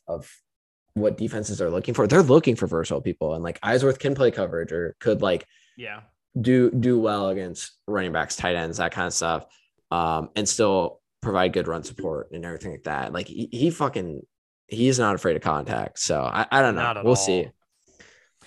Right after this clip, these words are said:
Speaker 2: You know, I think he could have gotten lost a little in the shuffle just because of injuries. You know, injuries really limited his visibility, both to scouts and especially <laughs> fans,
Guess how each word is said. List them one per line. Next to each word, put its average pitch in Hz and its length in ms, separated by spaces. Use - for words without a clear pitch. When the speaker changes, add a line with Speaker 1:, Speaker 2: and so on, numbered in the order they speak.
Speaker 2:
You 185 120
know, 214 200
I 190 80
think 277 240
he 180 120
could 180 160
have 160 100
gotten 147 260
lost 135 300
a 135 60
little 135 260
in 135 60
the 123 60
shuffle 123 380
just 127 200
because 131 240
of - 120
injuries. 127 520
You 139 60
know, 135 80
injuries 165 400
really 143 300
limited 135 460
his 127 220
visibility, 127 1000
both 123 220
to 120 100
scouts 135 500
and 135 140
especially 135 560
<laughs> - 140
fans, 117 460